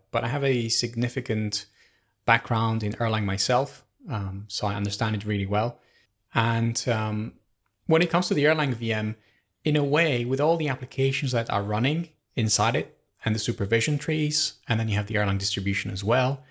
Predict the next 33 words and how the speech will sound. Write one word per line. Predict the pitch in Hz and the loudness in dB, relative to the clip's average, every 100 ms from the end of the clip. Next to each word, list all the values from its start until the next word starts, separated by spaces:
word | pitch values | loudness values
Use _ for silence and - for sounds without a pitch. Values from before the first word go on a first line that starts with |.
| _ _ - | _ _ -8
how | 104 | -2
you | 104 110 | -2 0
get, | 101 95 | -2 -2
like, | 98 - - _ _ | -6 -10 -20 _ _
clustering | - 117 - - 127 117 | 0 0 2 0 0 2
out | 104 107 | -2 -4
of | |
the | 95 | -2
box, | 113 123 - - - - - _ _ - | 0 0 -2 -8 -10 -20 -20 _ _ -2
you | 131 131 | 0 -2
kinda | - 185 214 | -2 0 0
have | 160 - - 139 131 117 - | -2 -6 -2 2 2 0 -2
a | 107 | 0
microservices | 110 123 135 - 117 117 107 - 107 | 2 4 2 0 -2 -2 -2 0 2
architecture | 120 - - 110 - 107 | 2 0 -6 -6 -4 -2
already | - 110 113 107 | -2 0 0 -2
built | 101 107 98 | 0 0 0
in, | 135 101 - _ _ _ _ | -2 -4 -10 _ _ _ _
and | 113 | -2
it's | 113 - - | -2 -2 0
actor-based. | 143 - 113 - 117 - | 0 0 -4 -4 -6 -2
So | 127 117 117 - _ _ - | 0 0 0 -6 _ _ -6
if | 135 | 0
you | 135 | 2
squint | - 214 208 | 4 2 2
at | - | 0
it, | 104 113 _ _ _ _ _ _ _ | -4 -8 _ _ _ _ _ _ _
it's | 135 - | -4 -4
kinda | - - 190 160 | -4 -2 0 0
happening | 175 175 156 | 0 0 2
in | 135 | 2
a | |
single | 127 - 131 135 127 123 120 | 2 0 2 2 2 0 -2